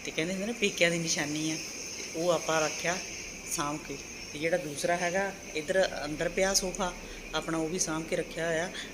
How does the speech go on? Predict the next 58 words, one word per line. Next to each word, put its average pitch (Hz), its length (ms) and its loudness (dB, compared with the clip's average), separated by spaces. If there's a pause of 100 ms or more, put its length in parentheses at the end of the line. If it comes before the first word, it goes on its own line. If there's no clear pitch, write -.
ਕਿਉਂਕਿ 170 260 2
ਉਹ 190 120 4
ਸਾਡੇ 160 220 6
ਪਾਪਾ 151 320 4
ਜੀ 156 120 4
ਦੀ 156 100 2
ਜੋ 156 180 2
ਰਿਟਾਇਰਮੈਂਟ 147 520 0
ਹੋਈ 156 200 -2
ਸੀ 202 160 2
ਨਾ, 339 120 4 (360)
ਤੇ 156 60 -4
ਮੇਰੇ 156 200 0
ਹਸਬੈਂਡ 160 340 2
ਨੇ 160 120 2
ਉਹਨਾਂ 160 200 2
ਨੂੰ 180 120 0
ਲੈ 160 120 4
ਕੇ 151 120 0
ਦਿੱਤਾ 135 280 -4
ਸੀ 139 280 -6
ਇਹ 135 60 -2
ਵਾਲਾ 139 160 -2
ਸੋਫਾ। 143 360 0 (360)
ਉਹਨਾਂ 190 160 4
ਨੂੰ 208 80 2
ਪਸੰਦ 156 400 2
ਆਇਆ 160 240 4
ਸੀਗਾ, 185 300 0 (360)
ਤਾਂ 156 80 -4
ਫਿਰ 151 160 -2
ਇਹਨਾਂ 160 240 0
ਨੇ 180 80 0
ਲੈਤਾ 135 320 -2
ਸੀਗਾ, 139 240 -6
ਕਿਉਂਕਿ 202 260 -4
ਮਾਂ 165 220 -2
ਪਿਓ 175 180 0
ਹਮੇਸ਼ਾ 170 300 0
ਹੀ 190 40 0
ਆਪਾਂ 165 200 -2
ਨੂੰ 151 100 -2
ਚੀਜ਼ਾਂ 143 260 -2
ਲੈ 139 120 -2
ਕੇ 139 120 -4
ਦਿੰਦੇ। 143 160 -4
ਤੇ 190 100 -4
ਹੁਣ 180 120 -2
ਉਹ 202 180 0
ਵੀ 226 100 0
ਮੈਂ 226 160 2
ਨਾ 240 160 0 (500)
ਬੜਾ 175 220 4
ਉਹਨੂੰ 214 180 2
ਸਾਂਭ 185 340 2
ਕੇ 208 80 4
ਰੱਖਿਆ 165 280 -2
ਹੋਇਆ। 135 240 -2